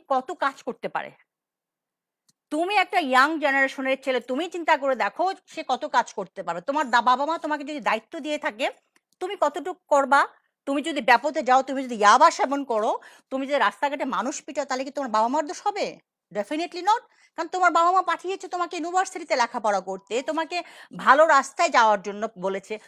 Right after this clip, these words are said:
তোমাকে কিন্তু বলে না ইয়াবা সেবন করতে, তোমাকে বলে নাই smoke করতে, তোমাকে বলে নাই খারাপ ছেলেদের সাথে চলাফেরা করতে। So প্রশাসন যদি খারাপ কাজ করে, যেমন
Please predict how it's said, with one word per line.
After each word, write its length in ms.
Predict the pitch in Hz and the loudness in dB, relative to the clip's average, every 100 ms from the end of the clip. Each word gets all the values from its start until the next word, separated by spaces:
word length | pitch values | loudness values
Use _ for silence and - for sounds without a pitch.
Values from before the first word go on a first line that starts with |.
| _ | _
তোমাকে 180 | 277 294 | -10 -10
কিন্তু 220 | 330 302 | -10 -10
বলে 220 | 247 240 285 | -2 -2 0
না 80 | |
ইয়াবা 320 | 285 233 247 302 | -2 -2 -4 -4
সেবন 320 | 311 302 330 | -6 -8 -8
করতে, 340 | 302 - 196 | -10 -10 -12
তোমাকে 320 | 175 247 277 | -10 -8 -6
বলে 160 | 302 302 | -4 -4
নাই 100 | 320 | -6
smoke 420 | - 262 320 359 - | -8 -4 -4 -4 -10
করতে, 320 | 285 - 160 | -10 -10 -8
তোমাকে 320 | 247 294 349 | -6 -6 -2
বলে 200 | 311 320 | -2 -2
নাই 120 | 330 | -4
খারাপ 280 | - 240 302 - | -4 -2 -2 -6
ছেলেদের 240 | 339 302 | -12 -10
সাথে 240 | - - 427 605 _ _ _ _ | -12 -8 -8 -8 _ _ _ _
চলাফেরা 440 | 247 247 262 269 240 | -4 -4 -4 -4 -4
করতে। 440 | 208 - 165 151 _ - _ - | -6 -10 -14 -14 _ -20 _ -10
So 80 | |
প্রশাসন 800 | - 254 269 - 392 370 415 415 | -8 -2 -2 2 2 2 -4 -4
যদি 220 | 381 381 | -6 -6
খারাপ 360 | - 247 226 220 - | -8 -2 0 0 0
কাজ 260 | 202 220 | 0 0
করে, 280 | - 226 269 - - _ | -4 -2 -2 -4 -16 _
যেমন 160 | 311 | -8